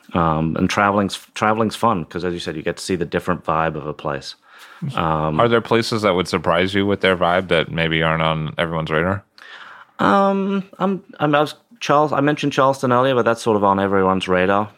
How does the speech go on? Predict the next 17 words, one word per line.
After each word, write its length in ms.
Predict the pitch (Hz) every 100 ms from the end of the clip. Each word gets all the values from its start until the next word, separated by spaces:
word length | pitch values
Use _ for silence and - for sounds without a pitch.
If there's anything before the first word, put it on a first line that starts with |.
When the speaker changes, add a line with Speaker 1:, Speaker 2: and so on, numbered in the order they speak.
| - -
Speaker 1:
Uh, 200 | 85 87
they've 160 | 92
done 140 | 92 87
a 40 |
good 160 | 92 85
job, 240 | 85 87
I 60 | 80
think, 300 | 87 85 _
because 300 | - - 82
of, 280 | 82 - - -
um, 480 | 87 82 80 80 - - - - -
Husk 480 | - 87 - - - - -
and, 240 | 87 87
and, 260 | - 85 80 -
and 280 | 82 78 -
Fig, 420 | - 85 82 80
and 200 | 76